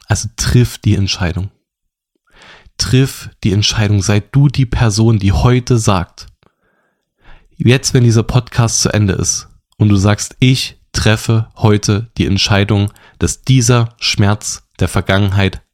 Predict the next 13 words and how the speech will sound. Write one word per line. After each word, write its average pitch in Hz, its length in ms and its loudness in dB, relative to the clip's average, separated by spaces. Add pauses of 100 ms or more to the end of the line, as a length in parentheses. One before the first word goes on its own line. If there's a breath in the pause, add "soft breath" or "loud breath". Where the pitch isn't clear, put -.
angehört 117 680 0 (400 loud breath)
und 101 180 -2
nicht 120 580 0
weiter 101 520 0
mein 95 160 2
Leben 98 240 2
bestimmt." - 500 -4 (440 loud breath)
Und 120 180 2
ja, 120 160 4
dann 131 160 2
vergießt 127 580 -2
du 117 80 0
Tränen. 95 480 -2